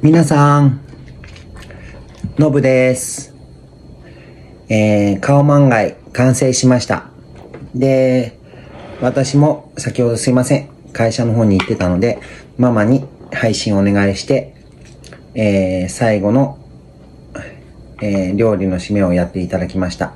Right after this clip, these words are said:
まあでも初めから <laughs> ママに教えてもらいながら、えー、やってたんで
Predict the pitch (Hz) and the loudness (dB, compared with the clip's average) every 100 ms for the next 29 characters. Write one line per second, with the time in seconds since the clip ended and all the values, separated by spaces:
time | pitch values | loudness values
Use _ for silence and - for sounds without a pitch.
0 | - - - - - 131 127 139 120 110 | -16 -12 -12 -12 -6 0 2 2 2 2
1 | 143 - - 151 - - - - - - | 2 2 0 0 -2 -10 -20 -20 -20 -20
2 | - - - - - 147 143 143 131 131 | -20 -20 -20 -10 0 4 6 6 4 4
3 | 117 - 131 120 120 120 120 120 117 120 | 2 0 -2 0 0 0 0 0 0 0
4 | 127 120 - - - - - 110 101 95 | -2 -4 -12 -20 -20 -18 -4 0 0 0
5 | 87 65 131 107 - - 95 95 104 | -2 -6 -4 -4 -4 -4 -2 -2 -2